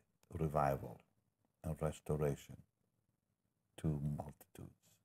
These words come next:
In the name of Jesus, for your glory and only for your honor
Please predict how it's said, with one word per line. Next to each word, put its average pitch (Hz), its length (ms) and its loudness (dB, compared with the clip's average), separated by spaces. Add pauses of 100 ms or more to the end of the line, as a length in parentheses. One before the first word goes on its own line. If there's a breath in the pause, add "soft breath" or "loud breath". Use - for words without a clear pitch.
(520)
In 76 80 -2
the 73 80 -2
name 76 240 2
of 73 80 -2 (160)
Jesus, 85 160 -8 (560)
for 78 100 -2
your 80 140 4
glory 139 500 12 (420)
and - 120 -6 (180)
only 104 380 12
for 87 240 2
your 85 260 2
honor 80 300 0